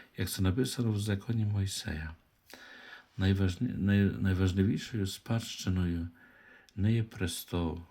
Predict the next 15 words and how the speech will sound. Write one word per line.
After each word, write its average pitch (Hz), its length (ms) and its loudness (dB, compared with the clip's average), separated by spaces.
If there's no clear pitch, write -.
але 85 220 -4
відносини 98 680 2
з 92 120 0
Богом. 90 720 -4
Цар 123 500 0
не 104 200 4
пишається 120 600 -2
тим, 92 260 -4
що - 200 -6
дає 90 260 2
синові, 87 600 0
е, 87 260 -6
е, 85 540 0
е, - 140 -8
корону, 90 720 4